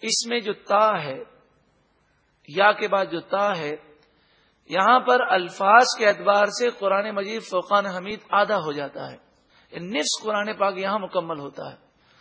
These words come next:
اور پھر جو لام ہے، اس سے اگلے نصف کی ابتدا ہوتی ہے۔ اے پروردگار، تیرا کرم ہے، تیرا شکر ہے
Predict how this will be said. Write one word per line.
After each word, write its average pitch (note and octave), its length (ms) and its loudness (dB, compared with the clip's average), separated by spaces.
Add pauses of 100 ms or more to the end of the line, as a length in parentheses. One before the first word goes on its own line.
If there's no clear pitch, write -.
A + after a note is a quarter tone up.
(300)
اور F3+ 120 0
پھر B3 160 -2
جو A3+ 140 -2
لام A3 400 4
ہے، E3+ 420 -4 (720)
اس - 260 -2
سے G3 400 0
اگلے A#3 320 2
نصف G#3 360 -6
کی A3+ 100 -8
ابتدا F#3+ 320 -4
ہوتی F3 440 -6
ہے۔ C#3+ 80 -4
اے - 920 -14
پروردگار، F3+ 840 4
تیرا F3 320 -2
کرم F3 380 2
ہے، D#3+ 260 -6
تیرا F3+ 300 -2
شکر G3 420 0
ہے D3+ 180 0